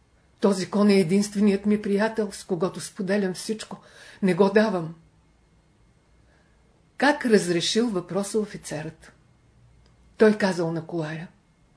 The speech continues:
„В такъв случай ти и конят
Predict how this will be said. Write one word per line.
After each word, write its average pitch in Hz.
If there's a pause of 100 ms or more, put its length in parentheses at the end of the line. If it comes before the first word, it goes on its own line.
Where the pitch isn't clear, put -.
(360)
„В -
такъв 165
случай 185 (720)
ти 208 (680)
и 185
конят 190